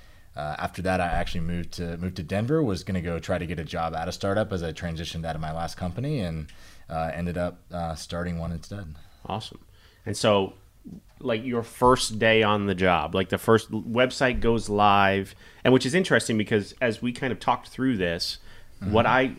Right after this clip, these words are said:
Speaker 2: what you showed me today versus what I saw two months ago was different already, right? How many, I mean, it's gone through a number of iterations, obviously, but that first day, like, when was that first day?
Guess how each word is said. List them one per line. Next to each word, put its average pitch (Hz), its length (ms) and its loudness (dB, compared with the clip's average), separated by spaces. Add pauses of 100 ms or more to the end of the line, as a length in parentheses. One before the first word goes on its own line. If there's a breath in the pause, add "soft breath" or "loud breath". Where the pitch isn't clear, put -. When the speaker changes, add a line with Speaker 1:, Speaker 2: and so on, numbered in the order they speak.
(160)
Speaker 2:
what 117 180 2
you 113 160 2
showed 151 340 -2
me 135 160 0
today 95 520 0
versus 104 360 0
what 101 140 2
I 107 140 4
saw 107 240 0
two - 200 0
months 120 320 2
ago 87 240 -8
was 85 260 -10 (400)
different 92 340 -2
already, 87 480 -6
right? 87 260 -6 (360 soft breath)
How 131 220 2
many, 135 380 4 (180 loud breath)
I 135 140 -2
mean, 127 140 2
it's 113 100 0
gone 131 160 2
through 123 160 4
a - 20 8
number 113 260 8
of 101 60 6
iterations, 92 540 2
obviously, 87 580 -2
but 98 200 -4
that 110 200 4
first 123 400 -2
day, 104 140 0
like, 90 160 -6
when 113 180 -2
was 120 120 -4
that 110 180 -6
first - 380 -6
day? 71 420 -8